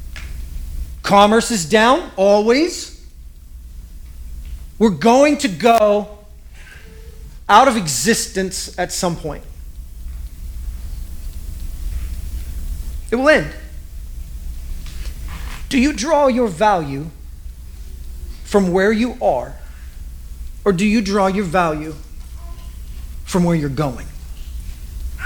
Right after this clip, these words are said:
Does this city make up who we are? No. Paul's message to the Colossians was this: "You are valuable." You know what I love about it? Is he doesn't say anything like,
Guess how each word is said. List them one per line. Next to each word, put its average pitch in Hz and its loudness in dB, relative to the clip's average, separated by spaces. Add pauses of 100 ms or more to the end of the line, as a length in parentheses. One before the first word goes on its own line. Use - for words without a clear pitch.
(920)
Does 262 4
this 320 4
city 320 4
make 233 2
up 254 6
who 277 2
we 233 0
are? 175 0 (1200)
No. 349 -2 (800)
Paul's 330 8
message 302 4
to - 2
the 226 2
Colossians 269 6
was 226 0
this: 294 2 (300)
"You 349 6 (140)
are 302 8
valuable." 202 4 (1500)
You 220 0
know 277 4
what 269 6
I 214 6
love 226 6
about 247 2
it? 247 -4 (520)
Is 196 0
he 196 0
doesn't 226 4
say 208 0
anything 185 0
like, 165 0